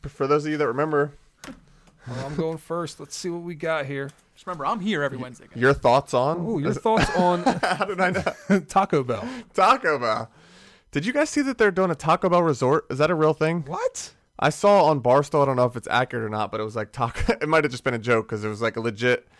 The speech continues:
Speaker 1: Taco Bell resort and stuff, and then it was like, hopefully they have good plumbing. So it might have just been, like, that was the punchline, but I think it was a, a real thing.
Speaker 2: D-,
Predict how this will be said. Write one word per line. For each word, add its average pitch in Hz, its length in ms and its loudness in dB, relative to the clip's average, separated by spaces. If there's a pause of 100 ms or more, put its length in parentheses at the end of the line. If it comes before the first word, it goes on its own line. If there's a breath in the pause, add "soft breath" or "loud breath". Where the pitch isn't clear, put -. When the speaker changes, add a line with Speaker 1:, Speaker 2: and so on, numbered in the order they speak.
(340 soft breath)
Speaker 1:
Taco 135 340 2
Bell 123 160 8
resort 117 420 4
and 107 100 -4
stuff, 110 260 2
and 107 80 -4
then 101 60 0
it 92 40 -2
was 104 100 -4
like, 104 160 -2
hopefully 113 320 0
they 107 80 -2
have 101 140 -2
good 104 140 -4
plumbing. 104 340 -2
So 113 100 -2
it 110 60 -2
might 117 160 2
have 107 80 -2
just 107 160 -6
been, 104 140 -4
like, 104 220 -6
that 104 140 -2
was 101 120 -8
the 104 60 -12
punchline, 107 460 -4
but 107 100 -6
I 104 80 0
think 151 300 -2
it 135 60 -2
was 107 140 -6
a, 104 120 -10 (120)
a 104 80 0
real 107 200 4
thing. 107 300 -4 (720 soft breath)
Speaker 2:
D-, - 100 -18